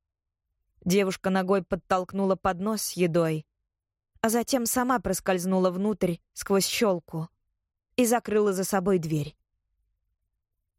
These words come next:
«Держи». На её ладони лежала белая таблетка.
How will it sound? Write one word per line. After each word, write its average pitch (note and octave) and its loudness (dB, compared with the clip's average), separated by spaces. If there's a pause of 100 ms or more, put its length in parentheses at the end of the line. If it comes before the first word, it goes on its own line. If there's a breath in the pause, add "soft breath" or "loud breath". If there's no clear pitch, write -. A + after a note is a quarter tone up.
«Держи». G#3 0 (1000)
На F#3 2
её F3+ 2
ладони F#3 0
лежала F3+ 2
белая F#3+ 2
таблетка. E3+ -4